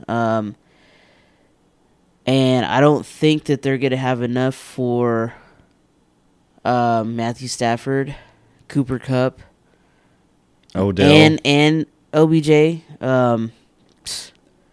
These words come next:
Speaker 2: I think they're gonna try to take away Cooper Kupp, and, and Beckham is gonna be on an island,
Speaker 1: And see, and that's the thing.
Speaker 2: one-on-one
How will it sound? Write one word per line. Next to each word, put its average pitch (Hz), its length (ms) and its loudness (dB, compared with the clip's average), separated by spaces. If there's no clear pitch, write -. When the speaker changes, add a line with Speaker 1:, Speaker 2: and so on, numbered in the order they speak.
Speaker 2:
I 120 100 2
think 160 220 0
they're 165 100 4
gonna 147 240 2
try 135 180 4
to 127 80 4
take 123 260 0
away 101 200 2
Cooper 90 320 -6
Kupp, 85 320 -4
and, 82 280 -4
and 82 280 -8
Beckham 110 440 0
is 90 100 -4
gonna 95 220 -2
be 85 420 -4
on 110 180 0
an 107 100 -2
island, 92 640 -2
Speaker 1:
And 175 160 2
see, 180 160 6
and 156 100 6
that's 147 140 6
the 131 140 6
thing. 113 140 4
Speaker 2:
one-on-one 107 480 2